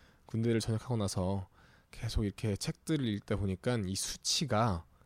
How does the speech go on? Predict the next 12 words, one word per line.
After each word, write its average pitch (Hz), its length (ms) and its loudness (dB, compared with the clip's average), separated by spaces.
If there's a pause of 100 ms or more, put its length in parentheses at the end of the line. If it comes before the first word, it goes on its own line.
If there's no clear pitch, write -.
(160)
삼백 185 480 -2
피피엠이라는 123 640 4
수치가 123 480 0
책마다 170 500 -2
다 - 160 -4
달라요. 87 460 0 (720)
보고서마다 127 540 2
다 101 140 -4
다릅니다. 92 520 2 (580)
어떤 120 340 0
데는 117 340 2
삼백오십, 135 800 0